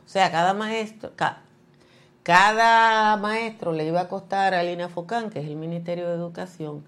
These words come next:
alrededor de setecientos mil pesos por formarse tres meses. Fue un, un contrato de excepción como proveedor único,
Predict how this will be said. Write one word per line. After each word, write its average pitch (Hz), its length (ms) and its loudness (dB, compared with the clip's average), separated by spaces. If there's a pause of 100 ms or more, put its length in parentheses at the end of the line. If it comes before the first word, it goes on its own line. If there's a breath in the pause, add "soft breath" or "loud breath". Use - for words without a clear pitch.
(400 loud breath)
alrededor 170 800 -2
de 160 100 -10
setecientos 147 840 -10
mil 180 200 -8
pesos 196 380 -8
por 160 220 -8
formarse 151 580 -6
tres 160 300 -8
meses. 156 420 -10 (920 loud breath)
Fue 254 280 8
un, 285 80 -2 (160)
un 269 300 6
contrato 262 560 4
de 240 100 6
excepción 247 720 2
como 170 260 -2
proveedor 165 560 2
único, 254 540 0